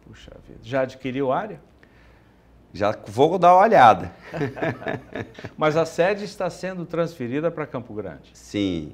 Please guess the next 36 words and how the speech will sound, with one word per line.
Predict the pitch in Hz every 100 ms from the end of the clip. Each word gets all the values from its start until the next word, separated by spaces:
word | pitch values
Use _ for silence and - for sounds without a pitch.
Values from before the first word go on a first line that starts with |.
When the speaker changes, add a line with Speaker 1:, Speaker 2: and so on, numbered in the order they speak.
| -
Speaker 2:
a | 82 85 82
franqueadora, | - 143 156 131 90 82 92 120
a |
Agronery, | 92 87 80 85 117
está | - 90
vindo | 90 85
pra | 87
Campo | - -
Grande. | 82 78 85 101 107 -
Acredito | 123 113 123
que | - 117 101 80 - -
no |
começo | 107 107 113 117 107
de | 95
maio, | 92 90 90 95 90
de | 87
abril, | 90 82 92 104 -
de | 87 92
maio | 92 107 104
agora, | 87 85 98 135 139 - - _ _
nós | 98 92
já | 104
estamos | 101 - 107 104 101
definitivamente | 104 - 107 101 95 90 92 95 107
em |
Campo | 95 98 104
Grande. | 87 76 76 - -
Com | 262
muito | 240 240 233
orgulho, | 147 113 139 151 151 - _
que | -
eu | 165
adoro | 139 104 107 107
a |
capital | - 98 - 98
morena. | 90 82 73 73